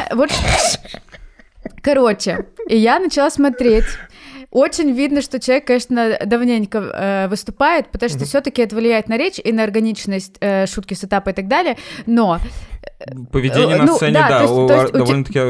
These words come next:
Speaker 3: ну,
Speaker 1: Да,
Speaker 3: очень
Speaker 1: оно, оно
Speaker 3: органично.
Speaker 1: органично, потому что оно отработано. Это нормально. И там были шу-, это, это тоже нормально. Мне очень, конечно, понравилось, что он, э, э, почему я думала, почему я д-, д-, досмотрела концерт дальше. Потому что вначале была шутка про то, что все комики шутят про то, что их жены, и они какие-то тупые,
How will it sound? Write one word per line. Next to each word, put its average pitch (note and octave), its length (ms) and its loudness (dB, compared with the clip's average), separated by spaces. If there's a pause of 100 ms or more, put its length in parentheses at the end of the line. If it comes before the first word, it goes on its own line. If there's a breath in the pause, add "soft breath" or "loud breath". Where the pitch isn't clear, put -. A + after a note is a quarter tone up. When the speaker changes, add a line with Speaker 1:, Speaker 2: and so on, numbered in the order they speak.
(240)
Speaker 3:
ну, D3+ 140 2
Speaker 1:
Да, A#3 260 4
Speaker 3:
очень - 240 0
Speaker 1:
оно, - 60 4
оно A3+ 120 4
Speaker 3:
органично. C4+ 280 4
Speaker 1:
органично, E4 460 2
потому - 160 -2
что - 120 -2
оно C4+ 100 4
отработано. A3+ 560 0
Это C#4 220 0
нормально. A3 420 0
И G#3 60 -4
там C4 340 -2
были C4+ 280 0
шу-, - 280 -6
это, - 180 -6
это A#3+ 280 -2
тоже B3 220 0
нормально. G3+ 340 2
Мне B3+ 240 2
очень, C#4+ 260 0
конечно, B3+ 260 0
понравилось, A#3+ 480 0
что - 200 -2
он, A#3 240 0 (180)
э, - 80 -10 (140)
э, - 580 -10
почему B3+ 260 0
я D#4+ 60 2
думала, A#3+ 480 2
почему A#3 240 0
я D4 60 4
д-, C3 280 -6 (180)
д-, - 260 -10
досмотрела B3 400 0
концерт A#3 260 -4
дальше. F#3+ 220 -2
Потому A#3 140 -6
что - 120 -6
вначале D4 340 0
была A#3 180 2
шутка C#4 320 -4
про A3+ 120 -2
то, A#3+ 180 0
что A3+ 320 0 (300 loud breath)
все B3+ 140 0
комики C#4 340 2
шутят B3+ 340 -2
про A#3 120 -2
то, A#3 160 0
что A#3 160 0
их A3 80 0
жены, C4 380 2
и - 60 -2
они A3+ 200 0
какие-то A3+ 300 -8
тупые, E4 440 0